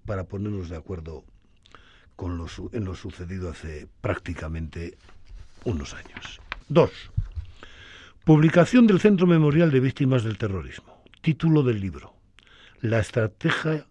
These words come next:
del miedo, eta y la espiral del silencio en el País Vasco. Autor, profesor Francisco Hiera.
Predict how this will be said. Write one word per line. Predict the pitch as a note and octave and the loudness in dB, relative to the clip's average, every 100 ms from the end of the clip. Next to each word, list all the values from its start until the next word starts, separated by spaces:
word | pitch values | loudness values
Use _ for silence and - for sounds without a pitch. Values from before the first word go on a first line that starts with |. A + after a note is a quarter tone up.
| _ | _
del | - G2+ F#2 | -6 -2 0
miedo, | F#2+ F#2+ D2+ - _ _ | 0 -2 -4 -12 _ _
eta | D3 - F#3+ F#3+ _ | -8 -4 -4 -6 _
y | G#2+ | -6
la | F2+ | -4
espiral | F#2 - G#2+ A#2 | -6 -4 -4 -2
del | F#2+ F#2 | -4 -6
silencio | - G#2 B2+ C3+ | -6 -6 -6 -4
en | A#2+ | -6
el | D2+ | -6
País | - C#2 - | -12 -16 -16
Vasco. | - - - - - _ _ - - - - | -20 -20 -20 -20 -20 _ _ -20 -20 -20 -6
Autor, | A2+ A#2 - G3+ G3+ - | -4 0 2 2 0 -6
profesor | - G#2+ A2+ - F3 F3 - _ _ - - _ | -4 -2 -2 0 0 0 -6 _ _ -20 -20 _
Francisco | - G2+ F#2+ A#2 - - | -4 -2 0 -2 -6 -8
Hiera. | C2 C2 - | -12 -16 -20